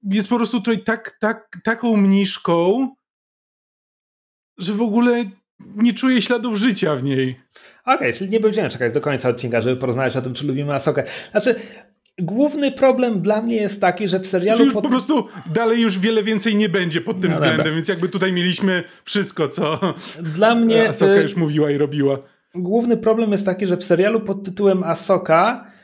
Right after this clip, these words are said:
Speaker 2: wszystkie motywacje indywidualne, dążenia, jakieś, jakieś pragnienia, żeby realizować jakiś cel, tym wszystkim są obdarzone Sabine w dziewięćdziesięciu procentach, Hera w dziesięciu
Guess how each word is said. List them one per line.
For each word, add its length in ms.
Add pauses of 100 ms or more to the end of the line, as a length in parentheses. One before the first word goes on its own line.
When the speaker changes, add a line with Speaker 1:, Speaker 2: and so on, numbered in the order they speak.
(160)
Speaker 2:
wszystkie 1000
motywacje 1300 (160)
indywidualne, 1300
dążenia, 1040 (360)
jakieś, 400
jakieś 300
pragnienia, 680
żeby 220
realizować 600
jakiś 360
cel, 480 (320)
tym 160
wszystkim 400
są 260
obdarzone 1000 (280)
Sabine 540
w 60
dziewięćdziesięciu 540
procentach, 760
Hera 340
w 40
dziesięciu 720